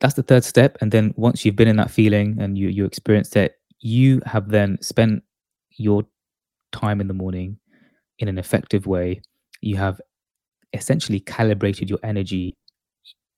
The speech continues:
in a way which you want to consciously calibrate it as you start the day. And then, yes, of course,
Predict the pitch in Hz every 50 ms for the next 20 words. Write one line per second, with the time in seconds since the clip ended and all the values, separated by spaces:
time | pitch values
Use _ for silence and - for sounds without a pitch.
0 | - - 104 98 95 90 - - 104 98 101 104 107 107 110 107 - - - -
1 | 98 95 101 98 - - - - - - - 104 104 - 107 - 95 92 - -
2 | - 104 98 90 87 95 92 - - - - - - 101 98 95 95 92 - -
3 | - 98 87 - - 92 - 92 90 90 95 104 - _ _ _ - - - -
4 | - - 123 120 120 110 107 117 131 131 127 - 107 - - - - 127 104 -
5 | - - - -